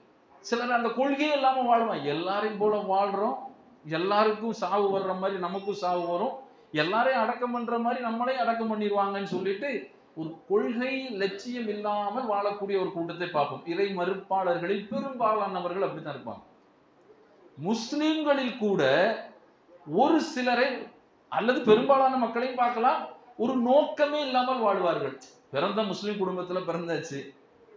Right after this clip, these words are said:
அவன் நினைச்சா கூட மாரியம்மன் கோயிலுக்கு போனா, "டேய், நீ பாய், நீ எதுக்கு இங்க வந்திருக்கேன்னு?" கேட்பான். பள்ளிவாசல் போறதுதான் உசிதமானது. ஆக நம்ம எப்பவும் போல மௌத்தானோம்னா கபர்ஸ்தான்ல நமக்கு இடம் இருக்கும். இப்படி ஒரு நோக்கம் இல்லாமல் வாழக்கூடிய முஸ்லிம்களை நம்ம பார்க்கிறோம்.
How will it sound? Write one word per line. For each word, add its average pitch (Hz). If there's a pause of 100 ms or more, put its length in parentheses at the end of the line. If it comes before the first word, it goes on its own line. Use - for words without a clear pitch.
(540)
அவன் 135
நினைச்சா 202
கூட 214
மாரியம்மன் 196
கோயிலுக்கு 190
போனா, 196
"டேய், 202
நீ 196
பாய், 208
நீ 190
எதுக்கு 196
இங்க 185
வந்திருக்கேன்னு?" 175
கேட்பான். 143 (600)
பள்ளிவாசல் 185
போறதுதான் 180 (140)
உசிதமானது. 175 (640)
ஆக 190
நம்ம 202
எப்பவும் 196
போல 208
மௌத்தானோம்னா 190
கபர்ஸ்தான்ல 185
நமக்கு 160
இடம் 147
இருக்கும். 123 (1120)
இப்படி 254
ஒரு 220
நோக்கம் 240
இல்லாமல் 233
வாழக்கூடிய 226
முஸ்லிம்களை 226
நம்ம 214
பார்க்கிறோம். 147